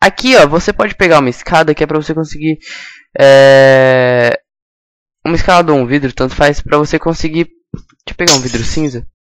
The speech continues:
pra você conseguir abrir o baú. Ou pode ser um slab, tanto faz.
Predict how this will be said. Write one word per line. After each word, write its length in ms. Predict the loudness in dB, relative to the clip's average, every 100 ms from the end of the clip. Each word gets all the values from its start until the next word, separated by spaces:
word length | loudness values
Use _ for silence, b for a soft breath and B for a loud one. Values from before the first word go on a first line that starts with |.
| _ _ _ _ _ -4
pra 120 | -2
você 180 | 0 -2
conseguir 400 | -2 -2 2 2
abrir 280 | 4 2
o 60 | 2
baú. 460 | 4 4 4 0 -10 _ -20 _ _ _ _ _ _ -14
Ou 100 | -4
pode 160 | -2 0
ser 80 |
um 80 | 2
slab, 540 | 2 4 6 4 0 -6
tanto 200 | -8 -4
faz. 400 | -2 -2 -8